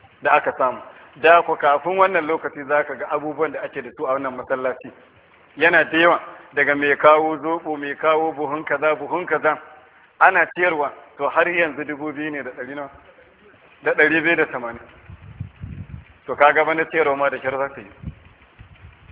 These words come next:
Kuma ciyarwa tana da amfani, akwai waɗanda ba suna samu ta ne musu amfani.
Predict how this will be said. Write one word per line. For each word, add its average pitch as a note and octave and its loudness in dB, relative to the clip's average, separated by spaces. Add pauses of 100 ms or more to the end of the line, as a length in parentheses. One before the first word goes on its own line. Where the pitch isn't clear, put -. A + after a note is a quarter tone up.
(800)
Kuma E3 2
ciyarwa D#3+ 6
tana D#3 6
da C#3 -4
amfani, C3 -4
akwai D#3 -4
waɗanda D3+ -2
ba D#3+ 4 (360)
suna F3+ 4
samu E3+ 4
ta D#3+ -2
ne D#3 -4
musu D3 -10
amfani. A#2 -10